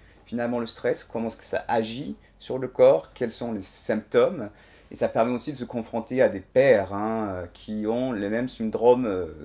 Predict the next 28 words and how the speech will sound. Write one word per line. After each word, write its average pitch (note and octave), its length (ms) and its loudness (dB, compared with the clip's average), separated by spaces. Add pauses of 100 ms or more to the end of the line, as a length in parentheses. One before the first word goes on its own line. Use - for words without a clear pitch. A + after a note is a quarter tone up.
qu'eux. D#2 320 -6 (1600)
Euh, G#2 200 2
il G#2+ 60 -2
y A2+ 60 2
a A#2 60 6
aussi A#2+ 260 -2
une B2+ 120 2
volée C3 480 2
très A#2+ 160 -4
spécifique A2 520 -10
à G#2+ 60 0
la F#2+ 140 0
Suède, C3 580 -2 (400)
euh, F#2+ 140 -4
qui A#2+ 360 -4
est C#3 60 0
l'intégration B2+ 1120 0
de G#2 140 -6
l'employeur, A#2 840 -2 (240)
euh, - 140 -12 (140)
dans A2 420 -2
le G2 160 -6
processus A2 380 -12
de A#2 80 -8
prise - 180 -14
en G2 80 -12
charge. - 380 -12 (600)
Euh, F#2+ 500 -4